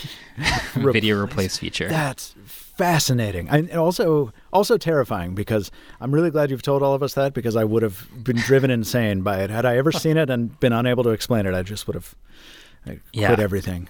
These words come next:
Speaker 2: Oh, wow.
Speaker 1: Yeah. So we have, we have horror stories. Yes. You know, working with companies is,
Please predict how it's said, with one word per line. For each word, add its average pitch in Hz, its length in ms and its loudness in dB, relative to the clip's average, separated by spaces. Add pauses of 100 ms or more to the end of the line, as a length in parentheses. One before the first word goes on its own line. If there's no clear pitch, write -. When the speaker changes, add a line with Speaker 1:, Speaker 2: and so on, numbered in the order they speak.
(120)
Speaker 2:
Oh, 135 340 0 (160)
wow. 131 240 -2
Speaker 1:
Yeah. 92 200 0
So - 260 0
we 120 100 0
have, 139 300 0
we 131 160 0
have 165 160 2
horror 156 280 2
stories. 143 600 0
Yes. 113 560 0
You 123 80 2
know, 104 120 2
working 135 280 2
with 131 200 2
companies 120 500 0
is, 107 260 0